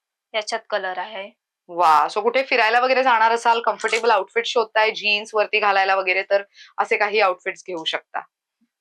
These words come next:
Speaker 2: ग्रेट. इथे हे सगळे सेट आहेत का?
Speaker 1: हा, सेट्स आहे, कुर्ती आहे, सगळी वेगवेगळी तुमची, तुम्हाला पॅटर्न भेटला. हे प्लाझो सेट आहे.
Speaker 2: ओ नाईस. So हे बघा, हे प्लाझो सेट आहे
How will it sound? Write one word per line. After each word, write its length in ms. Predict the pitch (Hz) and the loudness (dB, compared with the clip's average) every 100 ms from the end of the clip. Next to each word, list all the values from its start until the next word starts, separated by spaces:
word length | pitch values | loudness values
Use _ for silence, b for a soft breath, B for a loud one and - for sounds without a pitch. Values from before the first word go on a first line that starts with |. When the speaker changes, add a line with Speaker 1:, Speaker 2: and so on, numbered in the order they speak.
| _ _ 165 | _ _ -6
Speaker 2:
ग्रेट. 280 | 196 147 - _ _ _ _ _ _ _ B B | -4 -4 -8 _ _ _ _ _ _ _ B B
इथे 300 | 269 269 381 | -2 2 2
हे 60 | 381 | 2
सगळे 240 | 370 381 | 2 0
सेट 240 | 392 311 320 | 2 0 2
आहेत 260 | 254 202 202 | 2 0 -4
का? 60 | 247 | -2
Speaker 1:
हा, 180 | 453 196 | -2 -4
सेट्स 480 | - 247 247 - | -2 -2 -2 -2
आहे, 160 | 269 226 | -2 -2
कुर्ती 400 | 233 233 - 247 | -4 -8 -6 -4
आहे, 220 | 247 233 233 _ _ _ _ - - | -2 -4 -8 _ _ _ _ -14 -8
सगळी 340 | 247 220 247 | -6 -4 -2
वेगवेगळी 500 | 254 220 214 214 214 | 0 -2 -4 -10 -12
तुमची, 300 | 214 214 214 _ | -18 -20 -20 _
तुम्हाला 260 | 233 214 214 | -14 -10 -8
पॅटर्न 360 | 202 185 190 | -8 -6 -8
भेटला. 300 | 220 220 - 208 _ - - - | -8 -20 -20 -20 _ -20 -18 -10
हे 80 | |
प्लाझो 380 | 220 208 180 196 | -4 -2 -2 -4
सेट 280 | 196 196 190 | -8 -8 -6
आहे. 280 | 185 190 _ _ _ _ _ _ _ _ _ _ _ - | -10 -10 _ _ _ _ _ _ _ _ _ _ _ -6
Speaker 2:
ओ 140 | 208 | -4
नाईस. 760 | 226 196 180 214 190 170 - 202 | -2 0 0 0 -2 -4 -6 -2
So 260 | 196 185 | 0 0
हे 100 | 190 | -2
बघा, 180 | 180 175 | 0 0
हे 140 | 170 202 | 0 -4
प्लाझो 540 | - 202 190 185 220 | -4 2 2 2 0
सेट 280 | - 220 208 | 0 0 2
आहे 260 | 190 185 | 0 0